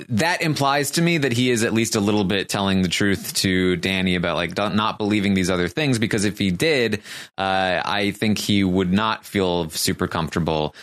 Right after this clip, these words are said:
where he is. I think that them constantly pushing back on including Tyler in the group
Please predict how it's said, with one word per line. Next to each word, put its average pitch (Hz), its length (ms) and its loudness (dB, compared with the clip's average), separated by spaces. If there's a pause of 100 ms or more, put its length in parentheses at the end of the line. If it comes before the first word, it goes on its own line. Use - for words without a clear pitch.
(160)
where 80 180 0
he 80 200 0
is. 76 220 0
I 113 180 -2
think 131 300 -4
that 117 280 -2 (320)
them 131 480 0
constantly 135 720 0
pushing 113 420 0
back 104 320 -2
on 104 240 -2
including 98 460 0
Tyler 95 400 0
in 92 140 0
the 90 80 0
group 90 360 0